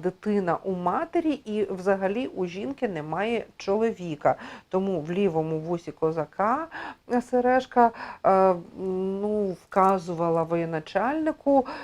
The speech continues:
що такого вой-, воїна треба оберігати, бо він єдиний у матері. А сережка у правому вусі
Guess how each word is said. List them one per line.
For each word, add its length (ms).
що 540
такого 720
вой-, 440
воїна 340
треба 400
оберігати, 800
бо 160
він 340
єдиний 600
у 80
матері. 720
А 100
сережка 640
у 120
правому 760
вусі 580